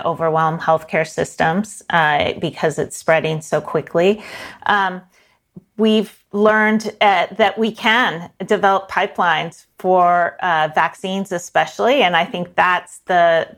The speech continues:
the, the development of the vaccine is the biggest success story that I see, uh, coming out of this pandemic. The distribution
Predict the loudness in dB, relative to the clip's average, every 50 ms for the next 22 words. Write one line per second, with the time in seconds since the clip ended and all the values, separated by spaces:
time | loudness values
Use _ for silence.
0 | _ -2 -2 -2 -2 -4 -12 -20 _ _ _ _ _ _ _ _ 2 2 2 2
1 | 0 -2 -4 0 2 2 4 4 2 0 0 -2 -2 -2 -2 -2 0 0 2 0
2 | 0 -2 -6 -10 -8 -8 -6 -6 -6 -6 -6 -6 -8 -6 -4 -4 -4 -4 -4 -6
3 | -6 -10 -14 -14 -10 -4 -4 -2 -2 -4 -4 -2 -2 0 0 2 2 2 2 2
4 | 2 0 -2 -6 -6 -6 -4 -4 -4 -4 -6 -10 -18 -20 -20 -20 -8 -4 -2 -2
5 | -2 -2 -4 -6 -8 -6 -6 -4 -2 -2 0 0 0 -2 -2 -2 -4 -4 -4 -4
6 | -4 -2 -2 0 0 0 0 2 0 -2 0 0 -2 0 2 2 0 0 0 -2
7 | -2 0 2 2 2 2 2 2 2 4 4 2 0 -2